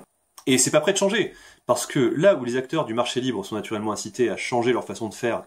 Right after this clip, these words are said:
guidés par leur connaissance des prix et leur recherche du gain, dans une économie administrée, c'est l'inverse qui se produit, puisque les clients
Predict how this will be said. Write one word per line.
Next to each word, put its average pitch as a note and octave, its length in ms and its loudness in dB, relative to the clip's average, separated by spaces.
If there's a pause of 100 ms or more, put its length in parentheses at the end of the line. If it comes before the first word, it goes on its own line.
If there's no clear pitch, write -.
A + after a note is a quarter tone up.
(160)
guidés C#3+ 300 0
par G#2 140 0
leur G2 100 -2
connaissance A2 400 -4
des A2+ 100 0
prix B2 400 -8
et A#2+ 220 2
leur G2+ 200 -6
recherche G2 260 -8
du F2+ 80 -16
gain, F3+ 200 -2
dans D3 120 0
une G3 80 2
économie D#3 340 2
administrée, A2 640 -2
c'est - 240 -2
l'inverse F3 440 0
qui - 100 -14
se - 40 -12
produit, G2+ 300 -4 (460)
puisque - 340 -2 (240)
les E3+ 180 0
clients E3+ 520 0